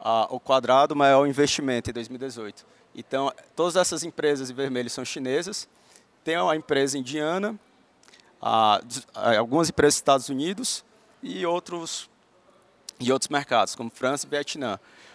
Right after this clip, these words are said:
Mas o que é que essas empresas fazem? Porque elas estão recebendo muitos investimentos. Essa V I P Kid, ela foi,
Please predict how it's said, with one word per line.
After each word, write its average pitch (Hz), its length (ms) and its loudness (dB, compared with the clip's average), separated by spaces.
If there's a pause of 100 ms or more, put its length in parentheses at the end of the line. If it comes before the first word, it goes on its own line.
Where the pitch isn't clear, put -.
(160)
Mas 135 680 4 (800)
o 139 100 -4
que - 120 2
é 185 60 4
que 214 80 0
essas 185 260 -8
empresas 170 480 -4
fazem? 131 260 0
Porque - 140 -8
elas 160 140 0
estão 185 200 -2
recebendo 156 420 2
muitos 147 240 -6
investimentos. 143 600 -8 (340)
Essa 143 260 0
V 156 220 -2
I 180 80 2
P 160 160 -6
Kid, 175 540 -14 (480)
ela 127 240 -4
foi, 135 480 -6